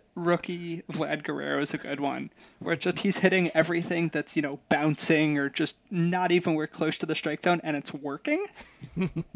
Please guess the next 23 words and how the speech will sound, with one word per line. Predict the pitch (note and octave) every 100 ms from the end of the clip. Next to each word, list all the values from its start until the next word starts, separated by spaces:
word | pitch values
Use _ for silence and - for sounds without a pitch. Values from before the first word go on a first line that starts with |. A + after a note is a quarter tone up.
| D3+ - _ _ - - - -
I | G3
think | G3 A3 -
that's | G3+ -
how | G3
a |
lot | F3 E3+
of | F#3
people | F3+ F3
feel | F3+ E3
about | E3 D#3+
Dakota | - E3 E3+
Hudson, | F#3+ G#3+ - E3+
where | C#3+
it's | D3 -
like, | D#3 D#3 - - _ _ _ _ -
I | E3
even | F3 E3+
see | - F3
it | E3 -
on, | D#3+ D3+ D3+ D3+ D3+ -
uh, | D#3+ D3 D3 D3 C#3+ C#3+ D3 - _ _ _ _
Nick's, | D#3+ D#3 D3+ - - D#3+
uh, | D3 C#3 C#3